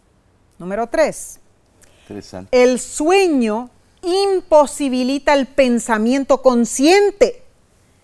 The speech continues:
Speaker 1: "Sale su aliento, perecen sus pensamientos", dice Salmo ciento cuarenta y seis cuatro.
Speaker 2: Uh, eh, qué relevante ese
Speaker 1: Ujú.
Speaker 2: versículo. Ahora, el punto número cuatro,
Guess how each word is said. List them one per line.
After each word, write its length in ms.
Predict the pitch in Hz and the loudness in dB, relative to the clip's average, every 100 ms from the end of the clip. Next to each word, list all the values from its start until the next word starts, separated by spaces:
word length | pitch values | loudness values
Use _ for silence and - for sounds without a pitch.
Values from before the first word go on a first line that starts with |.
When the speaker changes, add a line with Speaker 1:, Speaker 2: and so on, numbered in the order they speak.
| _ _ _ | _ _ _
Speaker 1:
"Sale 420 | - - 202 202 | -16 -2 0 0
su 120 | 220 311 | 0 0
aliento, 540 | 339 370 311 - 381 - _ _ _ _ _ | 2 0 -2 -6 -12 -14 _ _ _ _ _
perecen 500 | 277 240 240 240 277 | 2 4 4 2 -2
sus 220 | 247 285 | -2 -6
pensamientos", 1040 | - 302 285 330 339 453 480 415 226 190 - _ _ | 0 0 4 2 2 -2 -4 -4 -4 -4 -10 _ _
dice 300 | 233 214 202 | -8 -6 -6
Salmo 360 | - 214 202 202 | -2 -2 -2 -6
ciento 320 | 208 190 190 | -8 -8 -8
cuarenta 340 | 190 180 175 | -8 -8 -10
y 40 | 175 | -12
seis 240 | 190 175 | -10 -10
cuatro. 360 | - 311 403 - | -2 -2 -2 -8
Speaker 2:
Uh, 300 | 135 107 98 | -6 -6 -6
eh, 260 | 110 123 - | -6 -8 -10
qué 140 | - 131 | -6 -4
relevante 640 | 113 95 92 95 90 92 | -4 -6 -6 -8 -10 -12
ese 220 | 180 92 | -10 -8
Speaker 1:
Ujú. 100 | 95 | -8
Speaker 2:
versículo. 540 | 320 277 95 - 80 - _ - - | -8 -10 -12 -14 -18 -20 _ -20 -16
Ahora, 240 | - 113 110 | -4 -2 0
el 100 | 101 | -4
punto 340 | 156 185 147 | -6 -6 -4
número 320 | 117 156 117 98 | -4 -4 -4 -6
cuatro, 600 | - 110 95 78 - 90 | -2 2 2 0 -12 -14